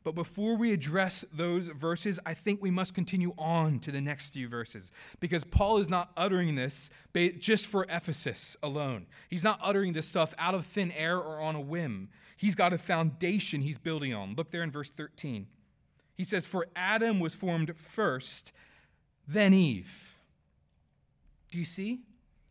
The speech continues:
Paul is basing his instructions on how men and women are to live in the local church, not on a whim, not on his own opinion, but on the very created order of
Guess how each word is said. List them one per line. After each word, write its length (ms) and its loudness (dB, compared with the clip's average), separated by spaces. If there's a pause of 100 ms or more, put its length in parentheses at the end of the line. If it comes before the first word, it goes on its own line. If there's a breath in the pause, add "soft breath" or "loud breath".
(720)
Paul 400 4
is 180 0
basing 480 0
his 140 0
instructions 640 0
on 120 0
how 140 0
men 260 0
and 140 0
women 240 0
are 120 -2
to 100 -2
live 540 2 (240 loud breath)
in 100 -2
the 100 4
local 280 0
church, 360 -2
not 240 4
on 140 4
a 80 2
whim, 640 0 (560 loud breath)
not 340 0
on 180 2
his 280 2 (100)
own 680 6 (520 loud breath)
opinion, 760 2
but 180 4
on 140 2
the 100 4
very 500 2 (160 loud breath)
created 540 2 (100)
order 420 2
of 440 -4